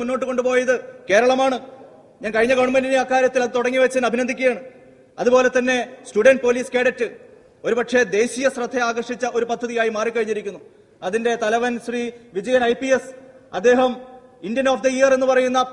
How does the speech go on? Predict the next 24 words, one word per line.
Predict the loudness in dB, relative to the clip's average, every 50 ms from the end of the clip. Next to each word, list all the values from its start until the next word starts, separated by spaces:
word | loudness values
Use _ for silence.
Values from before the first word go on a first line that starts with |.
| -4 -4 -2
അവാർഡിന് | 0 0 2 2 2 2 2 2 2
വരെ | 2 2 0 0 -2 -4
അർഹമാവുന്ന | -4 -2 -2 0 0 2 0 0 0 -2 -2
തരത്തിൽ | -2 -2 0 0 0 0 0 -2 -8 -16 -20 -20 -20 -16 -14 -6
അദ്ദേഹത്തിന് | -2 0 2 4 2 2 2 2 2 2
ലഭിക്കുന്ന | 2 2 -2 -2 -4 -2 0
ഒരു | 0
award | 0 2 0 2 2 0 0 0 -2
എന്നതിലുപരി | -2 0 0 2 4 4 2 2 0 -4 -8 -12 -18 -10 -8 0
അത് | 2 4 4 4 2 0 0
അദ്ദേഹം | 2 2 2 2 0 -2 -2 -4 -4
നടത്തിവരുന്ന | 0 0 0 0 0 -2 0 0 0 0 -2 -4
ഈ | -4 -4
പ്രവർത്തനങ്ങൾക്ക് | -4 -2 -2 -2 -2 -2 -2 -2 -2 -4 -4 -4 -2 -2
നൽകുന്ന | -2 -2 -2 -2 -2 -4 -4
അംഗീകാരം | -4 -4 -2 0 0 0 0 0 -2 -6 -12 -20 -20 -20 -20 _ _ -8
student | -4 0 2 2 2 2 2
police | 0 0 0 0 -2 -2 -2
cadet | 0 0 0 -2 -4
എന്ന് | -2 -2 0
പറയുന്ന | 0 0 0 -2 -4 -6 -10 -12 -12 -12
ഈ | -12 -8
സ്ഥാപനത്തിന് | -4 -2 0 2 2 2 0 0 -2 -2 -2 0
നൽകുന്ന | 0 0 0 -2 -4